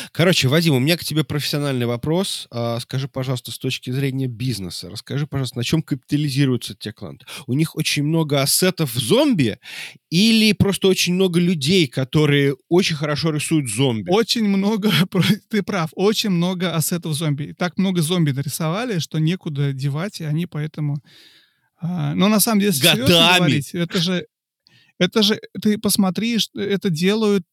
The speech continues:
Speaker 2: все одно и то же. Это нормально для студии. Это посмотри, что делает Bethesda. Ты посмотри, что делает...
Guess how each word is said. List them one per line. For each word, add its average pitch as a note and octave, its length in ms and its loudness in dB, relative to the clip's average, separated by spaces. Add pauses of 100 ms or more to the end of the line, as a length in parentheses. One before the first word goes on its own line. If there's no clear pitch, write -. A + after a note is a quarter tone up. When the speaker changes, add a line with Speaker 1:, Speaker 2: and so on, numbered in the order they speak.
(320)
Speaker 2:
все F#3 440 0
одно F3 340 2
и E3+ 60 0
то F#3 180 0
же. D3 160 -2
Это E3 360 0
нормально E3 500 2
для D3+ 160 0
студии. C#3 560 -6 (280)
Это G3 220 -12
посмотри, E3+ 360 -2
что E3+ 160 -4
делает D#3 340 0
Bethesda. C#3+ 540 -6 (580)
Ты D3+ 80 0
посмотри, D3+ 440 -2
что D#3+ 200 -2
делает... C#3+ 500 0